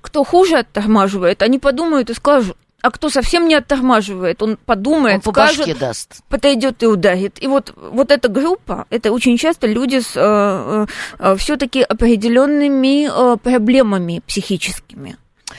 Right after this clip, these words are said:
Speaker 2: А,
Speaker 1: Это
Speaker 2: а,
Speaker 1: так.
Speaker 2: Алина пишет, что она хорошо помнит и знает, какая вы умница, Лина.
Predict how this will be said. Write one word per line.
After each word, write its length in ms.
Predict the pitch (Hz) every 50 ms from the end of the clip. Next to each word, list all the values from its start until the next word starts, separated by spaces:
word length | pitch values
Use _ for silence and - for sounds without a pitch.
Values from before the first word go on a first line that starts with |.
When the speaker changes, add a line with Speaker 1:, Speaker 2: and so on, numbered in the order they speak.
| - 170 - - - -
Speaker 2:
А, 140 | 165 -
Speaker 1:
Это 180 | - - 392 -
Speaker 2:
а, 40 | -
Speaker 1:
так. 140 | 302 269 214
Speaker 2:
Алина 380 | 202 214 240 277 311 285 254 226
пишет, 460 | - - 226 240 220 - - 190 -
что 320 | - - - 208 196 202 -
она 380 | 185 190 196 208 202 196 - - _ _
хорошо 400 | - - 175 170 175 - 208 180
помнит 420 | - - 190 180 175 165 151 -
и 60 | - 143
знает, 360 | 135 - 175 190 208 208 -
какая 400 | - 147 - - 170 170 170 165
вы 120 | 147 156
умница, 640 | 143 - 139 131 123 113 107 104 101 - - - 95
Лина. 480 | 92 95 95 101 92 87 76 - -